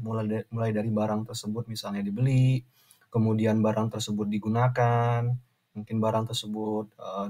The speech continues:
diservis misalnya kalau rusak, atau barang tersebut misalnya dipinjamkan ke warga untuk acara, acara-acara tertentu, kemudian warga mengembalikan kembali ke masjid,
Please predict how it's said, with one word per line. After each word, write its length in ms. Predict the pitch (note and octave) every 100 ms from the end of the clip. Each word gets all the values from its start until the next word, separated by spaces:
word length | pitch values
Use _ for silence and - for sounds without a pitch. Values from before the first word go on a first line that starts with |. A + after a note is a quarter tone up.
| G2+
diservis 880 | G#2+ G#2 G#2 - B2 B2 C3+ C3
misalnya 320 | B2 A#2+ A#2+ B2
kalau 240 | A#2 A#2
rusak, 480 | B2 - A#2 A#2 A#2 - _ _ _ -
atau 180 | - A2+
barang 240 | A2 G#2+
tersebut 400 | A2 A#2+ A2 A#2
misalnya 320 | A2+ A2 A2 A2
dipinjamkan 640 | G#2+ A2+ A2+ A2+ A2 A2+
ke 80 | A2+
warga 640 | A2+ C#3 C3 A#2 A#2 A2+
untuk 240 | A2 A2+ -
acara, 560 | A2+ A2 A2 G#2+ A#2+ - _ _ _
acara-acara 640 | A2 G#2 G#2+ G#2+ G#2 A2 G#2+
tertentu, 640 | - G#2 B2+ B2 C3 C3 C3 - _ _ -
kemudian 320 | A2+ A#2 A2+
warga 400 | A2+ A2 A2 A2
mengembalikan 720 | A2 A2 A2 G#2+ G#2+ A2 A2
kembali 720 | G#2+ G#2+ G#2+ G#2+ G#2 G2+ A2+
ke 180 | - G#2 G2+ G2+ - - - -
masjid, 640 | A2 A#2 C3 B2 B2+ B2+